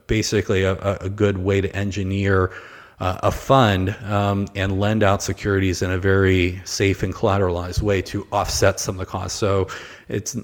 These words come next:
again, it's not truly a, a cost, but I would, I would say it's something that is below the iceberg.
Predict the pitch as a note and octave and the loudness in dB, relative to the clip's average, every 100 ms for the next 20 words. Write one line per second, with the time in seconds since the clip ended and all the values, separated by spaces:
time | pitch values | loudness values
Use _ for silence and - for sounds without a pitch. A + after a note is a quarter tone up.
0 | - G2 F2+ F2 - F#2+ - - A2 F#2+ | -6 -4 -4 -6 -6 -6 -6 -6 -2 0
1 | F2+ F2 - F2 - - F2 - F2+ F2 | 2 0 -4 -6 0 2 2 0 -6 -6
2 | - F2+ F2 F2 - - - - - G#2 | -6 -4 -2 -4 -8 -14 -14 -4 2 2
3 | F#2 A2 G2 - D3 A#2+ G#2+ F#2+ F#2+ F2 | 6 4 6 4 4 4 4 4 4 2
4 | - G2 G2+ G#2+ G2 F#2+ G2 - G2+ F#2+ | 2 4 6 6 6 4 2 4 6 6